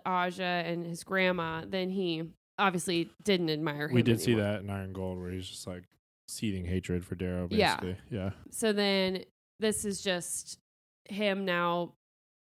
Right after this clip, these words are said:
Speaker 1: He had that admiration as a child for Darrow in the Institute,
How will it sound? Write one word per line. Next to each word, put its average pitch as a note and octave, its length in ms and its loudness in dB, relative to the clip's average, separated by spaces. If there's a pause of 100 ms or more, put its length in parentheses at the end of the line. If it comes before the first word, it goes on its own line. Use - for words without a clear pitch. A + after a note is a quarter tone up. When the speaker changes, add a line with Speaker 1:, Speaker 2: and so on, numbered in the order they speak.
(420)
Speaker 1:
He G#3+ 180 0
had G#3+ 260 4
that G#3 180 4
admiration F#3 600 2
as E3+ 160 -2
a E3+ 60 -6
child E3+ 520 0
for - 180 -6
Darrow E3+ 360 2
in D#3+ 80 0
the E3 120 2
Institute, F#3+ 920 0